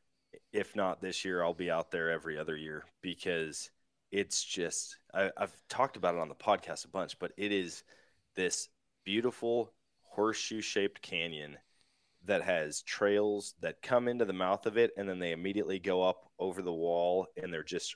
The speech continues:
around the whole outside. Nobody hunts inside of it. And it's like all of the mule deer just funnel down in. They've got their little hidey holes,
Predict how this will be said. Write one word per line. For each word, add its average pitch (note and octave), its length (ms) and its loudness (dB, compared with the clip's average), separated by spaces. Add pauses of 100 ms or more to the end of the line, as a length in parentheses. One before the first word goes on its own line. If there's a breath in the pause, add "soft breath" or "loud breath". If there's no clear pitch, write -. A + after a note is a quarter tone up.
(100)
around F2+ 440 0
the F2 80 -2
whole F2 240 0
outside. E2 460 -2 (460)
Nobody F#2+ 380 4
hunts E2 280 -6
inside - 1080 -12
of - 100 -16
it. - 120 -12 (560)
And G2+ 140 2
it's - 180 -4
like E2+ 240 0 (100)
all G2 240 6
of F#2 100 -2
the F#2 80 -4
mule F2+ 240 -2
deer E2+ 180 -4
just D#2+ 340 -6
funnel G2 220 4
down A#2 220 6
in. F2+ 300 -2
They've E2 140 -4
got F2 180 0
their G2+ 140 2
little G2+ 200 2
hidey E2+ 340 -2
holes, D#2+ 380 -6